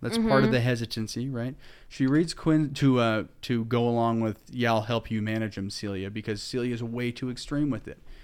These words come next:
Speaker 1: And, uh, she has no, Quinn has no privacy. She reads her journal. She,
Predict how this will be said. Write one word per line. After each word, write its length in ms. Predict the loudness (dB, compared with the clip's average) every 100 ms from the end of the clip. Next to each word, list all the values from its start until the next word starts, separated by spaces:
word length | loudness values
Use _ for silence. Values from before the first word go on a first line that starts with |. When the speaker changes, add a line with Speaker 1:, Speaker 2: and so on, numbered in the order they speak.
| -20 -20 -8
Speaker 1:
And, 320 | 0 2 2 2
uh, 300 | 0 0 -4 -8 -6
she 140 | 0 2
has 160 | 4
no, 280 | 6 8 8
Quinn 200 | 6 4
has 160 | 6 6
no 240 | 6 6
privacy. 640 | 4 -2 -2 -8 -12 -16 -16 -20 -14
She 120 | -4
reads 240 | 2 2 4
her 120 | 0
journal. 880 | 2 4 6 6 6 6 4 2 -2 -16
She, 1080 | -12 0 2 4 4 2 2 2 0 0